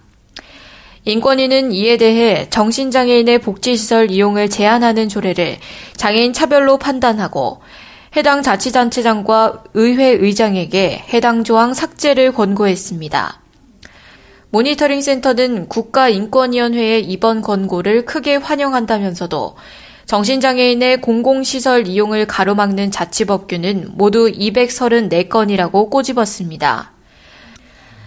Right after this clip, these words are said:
이어 정신장애인이라는 이유로 풀뿌리 민주주의의 실천 공간인 기초단체단체 의회 방청을 금지하는 것은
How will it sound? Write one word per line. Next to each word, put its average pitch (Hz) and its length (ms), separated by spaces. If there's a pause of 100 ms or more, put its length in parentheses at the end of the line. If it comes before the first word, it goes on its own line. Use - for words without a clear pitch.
(240)
이어 226 400
정신장애인이라는 247 1200
이유로 202 500
풀뿌리 277 520
민주주의의 226 720
실천 220 380
공간인 196 580
기초단체단체 233 1300
의회 208 320
방청을 196 560
금지하는 202 580
것은 170 540